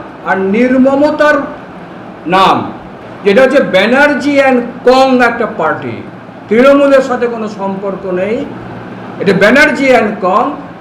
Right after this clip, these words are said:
অসততা এবং নির্মমতার জায়গা হয়ে গেছে আজকে। সেই দু হাজার ছয় থেকে দু হাজার এগারো সময়কার যে সালিসি ব্যবস্থা, ভাতের হাঁড়িতে পার্টি ঢুকে যাওয়া,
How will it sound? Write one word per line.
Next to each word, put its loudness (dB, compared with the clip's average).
অসততা 2
এবং 0
নির্মমতার 2
জায়গা 2
হয়ে 0
গেছে -4
আজকে। -4
সেই 2
দু 0
হাজার 2
ছয় 2
থেকে 0
দু -2
হাজার 0
এগারো -2
সময়কার 2
যে 0
সালিসি 0
ব্যবস্থা, 0
ভাতের 4
হাঁড়িতে 0
পার্টি -2
ঢুকে -2
যাওয়া, 0